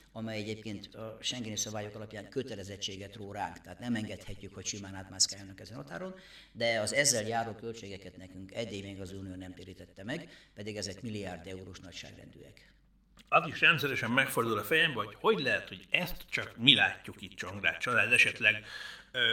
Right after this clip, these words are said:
Speaker 2: Bács-Kiskun vármegyében. Vannak nekem liberális újságíró ismerőseim, <laughs> sőt, barátaim is egy-kettő.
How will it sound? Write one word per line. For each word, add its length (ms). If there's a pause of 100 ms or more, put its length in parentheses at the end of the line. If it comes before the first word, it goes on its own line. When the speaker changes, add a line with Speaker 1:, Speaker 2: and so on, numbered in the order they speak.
(120)
Speaker 2:
Bács-Kiskun 720
vármegyében. 760 (400)
Vannak 360
nekem 260
liberális 840 (160)
újságíró 640
ismerőseim, 720
<laughs> 60 (180)
sőt, 200
barátaim 600
is 100
egy-kettő. 680